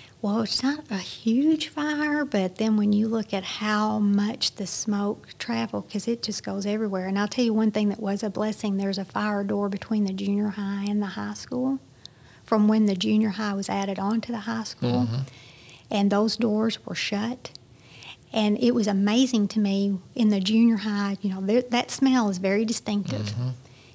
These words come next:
Speaker 1: But you could walk from the junior high through those doors to the high school, and you didn't smell it anymore.
Speaker 2: Really?
Speaker 1: Mm-hmm.
Speaker 2: They worked that well?
Speaker 1: It worked that well.
Speaker 2: So you have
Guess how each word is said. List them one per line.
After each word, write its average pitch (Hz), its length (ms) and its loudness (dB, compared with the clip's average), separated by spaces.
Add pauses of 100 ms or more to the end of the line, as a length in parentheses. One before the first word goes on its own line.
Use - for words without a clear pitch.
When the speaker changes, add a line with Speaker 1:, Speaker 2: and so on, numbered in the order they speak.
Speaker 1:
But 214 80 0
you 220 160 4
could 214 200 0
walk 214 220 4
from 214 160 2
the 202 120 2
junior 226 380 4
high 208 380 0
through 220 180 -2
those 208 340 0
doors 208 360 -2
to - 160 -6
the 196 80 -4
high 208 300 -6
school, 240 440 -2 (440)
and 208 120 4
you 202 80 4
didn't 190 180 0
smell 247 260 0
it 196 100 -2
anymore. 190 320 -2
Speaker 2:
Really? 143 400 2 (120)
Speaker 1:
Mm-hmm. 220 260 0 (240)
Speaker 2:
They 107 80 -2
worked 110 260 0
that 120 180 -2
well? 127 240 -4 (260)
Speaker 1:
It - 60 -18
worked 190 240 -4
that 202 220 -6
well. 196 200 -6 (540)
Speaker 2:
So 147 280 4
you 127 260 4
have 120 640 2